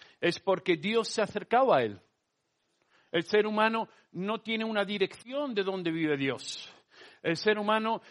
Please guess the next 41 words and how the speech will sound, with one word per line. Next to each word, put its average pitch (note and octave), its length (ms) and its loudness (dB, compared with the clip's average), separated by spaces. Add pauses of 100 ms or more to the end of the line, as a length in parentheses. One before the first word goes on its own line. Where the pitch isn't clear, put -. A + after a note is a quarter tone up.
(160)
no G3+ 260 -4
sabe A#3 580 2
dónde B3 460 0
está G3 300 2
Dios. D#3+ 520 -4 (400)
No F#3 120 0
hay A3 100 2
un G#3+ 180 -4
lugar G#3 400 2
determinado. F#3 960 0 (460)
Si F#3 240 -12
Dios A3+ 340 0
nos A#3+ 220 -4
acerca A3+ 400 2
a - 20 2
nosotros, A#3 420 -4
nosotros A#3+ 640 -6
no G#3 160 -6
sabemos A3+ 400 2
dónde A3 280 0
Él A3 80 0
está. A#3 420 2 (180)
Él G3 200 2
es - 160 -8
invisible, A3+ 720 -4 (1200)
pero F3+ 160 2
está F#3+ 180 0
presente. G3+ 680 0 (260)
Y G3+ 160 -4
de F#3+ 80 0
una B3+ 160 -2
manera B3 260 0
muy C#4 260 0
especial, A#3+ 760 0
en F#3+ 160 -4
un B3+ 160 -4
momento A3+ 500 -2
dado G#3+ 320 4
de D3 120 -8
tu G3+ 160 -8
vida, G#3 340 -2